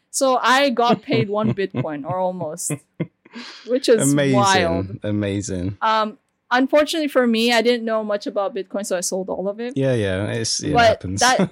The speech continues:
Speaker 2: <laughs>
Speaker 1: that experience still, you know, stuck with me.
Speaker 2: Mm-hmm.
Speaker 1: Um, so from, I think, so in twenty seventeen, I got more serious about personal finance. And then,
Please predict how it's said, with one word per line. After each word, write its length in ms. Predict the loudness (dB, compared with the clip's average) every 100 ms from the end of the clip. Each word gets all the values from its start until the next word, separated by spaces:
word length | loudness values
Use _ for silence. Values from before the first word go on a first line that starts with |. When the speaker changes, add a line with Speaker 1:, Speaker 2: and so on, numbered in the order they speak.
| -4
Speaker 2:
<laughs> 100 | -6
Speaker 1:
that 320 | -4 2 4 2
experience 760 | 2 -2 -2 0 2 4 4
still, 640 | 2 4 4 6 4 0 -2
you 120 | -2
know, 180 | -2 -2
stuck 380 | -2 -2 -4 -4
with 140 | -6
me. 320 | -4 -4 -6 -6
Speaker 2:
Mm-hmm. 220 | -6 -4 -6 _ _ -6
Speaker 1:
Um, 540 | -2 0 0 -4 -10 -6
so 480 | -2 0 0 -2 -6 -14
from, 600 | -4 -2 -2 -4 -8 -14 _ -6
I 60 | -6
think, 200 | -4 -4
so 140 | 0
in 80 | 0
twenty 260 | 0 -2
seventeen, 500 | 0 0 -2 -4 -2 -2
I 60 |
got 200 | 0 -2
more 160 | 0 -2
serious 380 | -2 -4 -4 -4
about 380 | -2 -2 -2 -6
personal 360 | -6 -6 -8
finance. 760 | -10 -8 -6 -8 -8 -6 -6 -6 _ _ _ _ _
And 180 | -6 -2
then, 400 | 0 2 0 -4